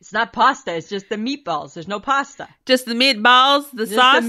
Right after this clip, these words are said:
Speaker 1: meatballs, the sauce, and, and some garlic bread.
Speaker 2: Oh.
Speaker 1: Yeah. Not even homemade garlic bread. Just, like, from the loaf.
Speaker 2: I see.
Speaker 1: Yeah.
Speaker 2: Is
Speaker 1: Right.
Speaker 2: it kinda like what we ate at Boston Pizza?
Speaker 1: A
Speaker 2: That's
Speaker 1: lot like what we ate at the Boston Pizza.
Speaker 2: Those meatballs with the sauce and the
Speaker 1: I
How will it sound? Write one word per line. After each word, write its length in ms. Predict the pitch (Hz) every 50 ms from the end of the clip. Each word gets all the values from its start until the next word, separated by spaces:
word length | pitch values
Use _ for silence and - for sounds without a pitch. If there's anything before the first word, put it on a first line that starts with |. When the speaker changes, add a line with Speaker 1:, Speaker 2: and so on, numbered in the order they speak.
| 269 285
Speaker 1:
meatballs, 340 | 226 226 262 254 254 262 -
the 140 | - 226 220
sauce, 440 | - 254 254 269 269 277 277 - -
and, 220 | 226 196 185 190
and 180 | 185 185 185 -
some 180 | - 180 175 165 - -
garlic 400 | 220 233 269 285 254 262 _ -
bread. 240 | 170 147 - - - _
Speaker 2:
Oh. 1300 | - 180 185 190 202 233 339 381 381 392 392 381 370 359 339 302 277 254 226 208 190 185 180 170 160 160
Speaker 1:
Yeah. 220 | 160 160 165 170 - _ -
Not 200 | 185 214 226 240
even 200 | 277 233 254 254
homemade 440 | 262 269 233 226 214 233 262 208 196
garlic 340 | - 180 170 170 170 _ -
bread. 220 | 170 151 - 139 _ _ _ _ -
Just, 240 | 190 196 196 -
like, 160 | 208 190 190 -
from 160 | 196 180 185
the 80 | 165
loaf. 460 | 151 156 180 175 - - _ _ _ _ _ -
Speaker 2:
I 300 | 170 175 180 196 233 254
see. 360 | - - - - - - - _ _ _ _ -
Speaker 1:
Yeah. 180 | - - - - - _ _ _ _ _ _ _ _ _ _ _ _ -
Speaker 2:
Is 120 | 220 233 -
Speaker 1:
Right. 100 | - -
Speaker 2:
it 40 | -
kinda 300 | 254 240 240 254 262 254
like 260 | 247 240 240 247 -
what 160 | 240 240 220
we 140 | 220 220 -
ate 180 | - 220 226
at 120 | 220 208 -
Boston 360 | 220 214 220 220 - 214 208
Pizza? 460 | - 220 226 254 - - 330 349 370 381
Speaker 1:
A 80 | -
Speaker 2:
That's 160 | - 247 202 185
Speaker 1:
lot 200 | 196 196 - -
like 180 | 202 185 - -
what 160 | 190 185 185
we 120 | 180 185 185
ate 200 | 180 180 175 160
at 60 | 147
the 100 | 185 170
Boston 440 | 160 165 165 175 180 - - 170 160
Pizza. 320 | - 202 180 - - 240
Speaker 2:
Those 220 | 240 208 208 202 202
meatballs 580 | 214 214 226 226 220 208 220 214 214 214 208
with 140 | 214 214 214
the 80 | 196 208
sauce 400 | - - 214 202 202 202 - -
and 160 | 202 196 190
the 40 |
Speaker 1:
I 20 | 185